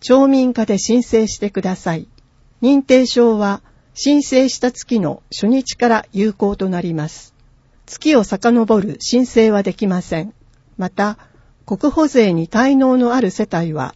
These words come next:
認定証が交付できない場合があります。申請が不要な方、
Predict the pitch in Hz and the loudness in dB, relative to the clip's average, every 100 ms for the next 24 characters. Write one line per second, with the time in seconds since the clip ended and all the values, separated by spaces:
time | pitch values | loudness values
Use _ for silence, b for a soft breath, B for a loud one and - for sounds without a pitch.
0 | b b b 214 262 254 247 240 - 226 | b b b 0 0 2 2 0 0 0
1 | 214 202 196 - - 262 269 269 262 277 | 0 -2 -6 -6 0 2 2 -2 -4 -2
2 | 285 196 175 160 208 208 208 180 175 165 | -2 -2 -2 -2 -2 -2 -4 -4 -4 -4
3 | 151 - - _ _ _ _ _ - 277 | -6 -8 -20 _ _ _ _ _ -4 0
4 | 285 - 254 240 233 - 214 262 254 226 | 0 2 2 4 2 -2 0 2 2 0
5 | 202 185 170 | -4 -6 -6